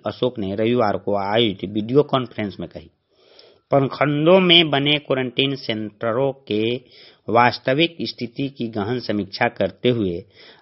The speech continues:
अधिकारियों को मूलभूत सुविधाओं पर ध्यान देने एवं साफ सफाई का ख्याल रखने का निर्देश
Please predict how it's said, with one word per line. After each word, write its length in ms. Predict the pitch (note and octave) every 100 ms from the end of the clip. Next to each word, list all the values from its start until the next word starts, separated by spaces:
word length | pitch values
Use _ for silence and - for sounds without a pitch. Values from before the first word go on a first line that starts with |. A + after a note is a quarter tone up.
| -
अधिकारियों 680 | B2 C3 C3 C3 D3 E3+ E3+
को 240 | D#3+ D#3+
मूलभूत 540 | C#3+ C#3 D3+ C3+ C#3+
सुविधाओं 640 | - - B2+ G#2+ A#2 B2+ C3
पर 220 | B2 A#2
ध्यान 440 | G#2+ G2 A2 B2+
देने 380 | A#2 G#2 F#2 G2+ - - - A2+
एवं 160 | A#2+
साफ 360 | A2+ - C#3 D3+
सफाई 540 | - C3 A#2+ A#2+ C#3
का 240 | C#3+ A#2 A2
ख्याल 380 | - A2+ B2
रखने 380 | B2+ A#2 - A#2
का 140 | G#2+ A2
निर्देश 440 | A#2 G2+ G2+